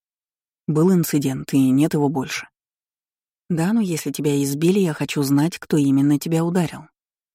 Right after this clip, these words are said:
Думаешь, мне приятно об этом говорить? О, вселенная, Ник, да о чём ты? Я хочу знать имена персонажей, и всё. Зачем? Как зачем? Ну...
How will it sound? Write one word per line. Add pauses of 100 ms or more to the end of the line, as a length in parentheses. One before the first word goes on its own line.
(320)
Думаешь,
мне
приятно
об
этом
говорить? (760)
О,
вселенная,
Ник,
да
о
чём
ты? (760)
Я
хочу
знать
имена
персонажей,
и
всё. (520)
Зачем? (720)
Как
зачем?
Ну...